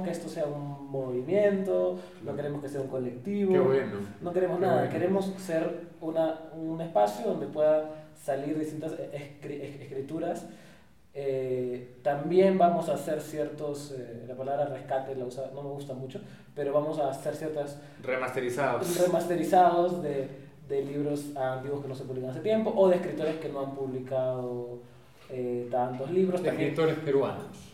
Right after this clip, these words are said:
Speaker 1: Eh, no, también queremos irnos al extranjero.
Speaker 2: Qué bueno.
Speaker 1: Eh, también peruanos, pero también queremos irnos al extranjero. También, o sea, hay mucho, no vamos a nombrar, vamos a decir nombres porque quizás nos dicen que no y, y esto también va, pero, eh, hay muchos libros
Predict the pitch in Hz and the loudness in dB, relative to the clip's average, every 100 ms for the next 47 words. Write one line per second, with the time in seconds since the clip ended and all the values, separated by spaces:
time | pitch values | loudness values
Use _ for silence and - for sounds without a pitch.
0 | - 175 170 190 180 202 185 185 175 170 | -12 -4 2 4 6 6 6 4 4 2
1 | 160 170 147 143 147 135 127 123 131 123 | 0 -2 -2 -6 -6 -8 -8 -8 -10 -10
2 | 135 131 156 - - - 110 98 95 113 | -8 -10 -10 -16 -20 -12 -6 -6 -8 -12
3 | - - 139 135 131 131 131 131 135 143 | -16 -12 -4 -2 0 -2 -4 -2 -2 -2
4 | 143 127 135 175 185 135 127 127 131 127 | -2 0 0 -2 -4 -4 -4 -4 -6 -6
5 | 127 127 123 127 127 120 127 127 127 120 | -8 -6 -6 -6 -10 -10 -12 -10 -12 -12
6 | 131 156 165 170 - - 143 156 151 147 | -10 -4 -4 -4 -10 -4 -2 -2 -2 0
7 | 135 139 143 143 143 143 147 147 156 139 | 2 0 -2 -2 -4 0 0 2 0 -2
8 | 135 139 139 131 131 135 - 160 - 151 | 0 2 2 0 -6 -12 -12 -10 -8 -4
9 | 156 165 165 147 - - 131 127 127 127 | -2 0 0 -2 -4 -4 -2 -4 -4 -6
10 | 127 123 123 127 123 123 117 120 120 120 | -6 -4 -4 -4 -6 -8 -12 -12 -10 -10
11 | 120 143 151 - - - 135 131 131 127 | -8 -8 -8 -14 -14 -4 -2 0 0 0
12 | 123 123 123 - 139 143 143 147 143 139 | -2 -2 -6 -6 -6 -4 -6 -6 -6 -4
13 | 139 139 - | -4 -6 -10